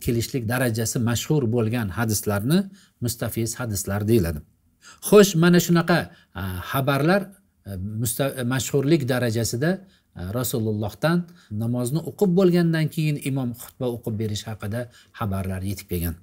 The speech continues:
"Yuallimun nasa fiha". Ana xutbada imom nimani xitob qiladi odamlarga desa, u kishi aytyaptiki,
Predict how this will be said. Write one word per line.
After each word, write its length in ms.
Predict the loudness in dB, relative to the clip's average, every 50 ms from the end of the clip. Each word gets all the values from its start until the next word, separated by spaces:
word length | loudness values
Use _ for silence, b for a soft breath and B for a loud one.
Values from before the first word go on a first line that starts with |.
| _ b b b b b b b
"Yuallimun 680 | 4 4 4 6 6 6 8 8 8 8 8 6 6 6 4
nasa 300 | 4 4 4 4 2 2
fiha". 360 | 2 4 4 4 4 2 -2 -4 -6 -12 _ _ _ _ _ _ _ _ _
Ana 160 | -2 -2 -2
xutbada 540 | 0 -2 -4 -4 -2 -2 -2 -2 2 2 2 2 0 -4 -14 _ _ _ _
imom 340 | -6 -4 -2 0 0 0 0 0
nimani 380 | 0 0 0 2 2 2 0 0 -4 -8 _
xitob 300 | _ -10 -4 -4 -4 -4 -4
qiladi 320 | -6 -8 -8 -8 -10 -14 -18 _ _
odamlarga 640 | -10 -8 -6 -4 -4 -6 -6 -8 -10 -12 -14 -16 -18 _ _ _ _ _ _ _ _ -12
desa, 220 | -10 -8 -6 -6 -8
u 140 | -8 -8 -10
kishi 160 | -10 -8 -6 -6
aytyaptiki, 540 | -6 -6 -6 -6 -8 -8 -8 -4 -2 -2